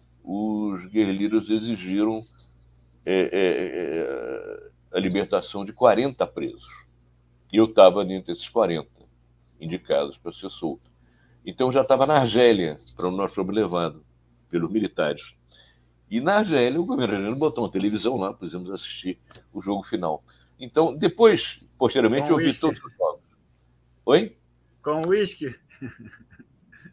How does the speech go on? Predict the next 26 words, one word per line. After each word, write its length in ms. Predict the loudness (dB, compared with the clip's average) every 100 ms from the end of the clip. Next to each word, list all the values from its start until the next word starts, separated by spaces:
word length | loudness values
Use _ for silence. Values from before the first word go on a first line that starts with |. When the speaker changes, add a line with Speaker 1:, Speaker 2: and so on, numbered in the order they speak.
| 0 6
Speaker 1:
É, 320 | 6 6 6
ou 240 | 6 6 2
tem 100 | -2
uma 60 |
cervejinha, 580 | 4 4 4 2 2 -2
um 160 | -4 -4
vinho. 240 | -6 -6 -8 -14 -2
A 60 |
Argélia, 280 | 0 2 0
o 60 | 0
pessoal 260 | -4 -2
toma 220 | -2 -4
mais 240 | -2 -2 -4
vinho. 420 | -6 -6 -6 -8 -12 _ -14 -14 -14
É. 340 | -2 -2 -2 -10 _ _ _ 0
Mas 160 | 2
eu 80 | 4
acabei 320 | 4 4 4
não 160 | 2 0
tomando 520 | 6 6 6 2 2
o 60 | 0
uísque 340 | 0 -2 -6
do 180 | -4 -2
Milton 340 | 0 0 0
do 120 | -4 -4
Pó. 320 | -2 -2